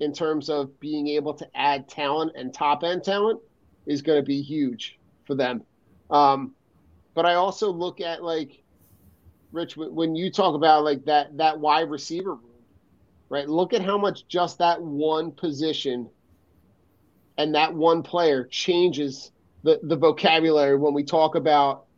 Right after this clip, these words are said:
A J Brown, Devontae Smith, Quez Watkins, Zach Pascal,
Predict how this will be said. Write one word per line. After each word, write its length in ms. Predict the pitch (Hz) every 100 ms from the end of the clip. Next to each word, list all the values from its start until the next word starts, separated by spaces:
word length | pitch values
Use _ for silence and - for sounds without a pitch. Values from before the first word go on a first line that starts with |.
| _ _ _ -
A 160 | 165 165
J 180 | 165 156
Brown, 400 | 156 151 151 143
Devontae 500 | 143 151 147 151 139
Smith, 320 | 151 147 139
Quez 340 | - 151 139
Watkins, 680 | 143 139 135 143 131 - - _ _ _ _ - -
Zach 300 | 151 151 147
Pascal, 560 | 170 147 139 123 120